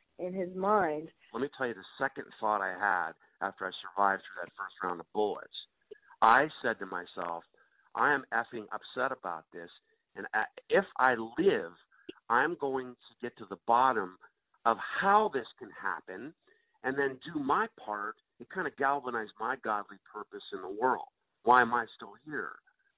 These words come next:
Speaker 2: I'm still here now because I'm representing a lot of victims in this case. We want to try to prevent this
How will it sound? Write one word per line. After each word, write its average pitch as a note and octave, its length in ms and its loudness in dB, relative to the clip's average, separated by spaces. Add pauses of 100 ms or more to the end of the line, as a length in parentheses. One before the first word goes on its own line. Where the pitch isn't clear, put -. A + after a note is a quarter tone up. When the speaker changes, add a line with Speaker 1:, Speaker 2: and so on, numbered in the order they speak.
(180)
Speaker 2:
I'm F3 200 6
still C3+ 260 -12
here A#2 220 -8
now A2+ 160 -6
because A2 240 -18
I'm B2 120 -6
representing A2+ 440 -8
a G2+ 40 -10
lot G2+ 220 -2
of D3+ 160 -12
victims A#2 420 -10
in F#2+ 80 -20
this F#2 220 -18
case. G2 200 -6 (500)
We G3 220 -6
want D#3 360 6
to B2+ 80 -6
try B2+ 320 6
to - 220 -8 (160)
prevent A#2 560 4 (520)
this A2+ 160 -4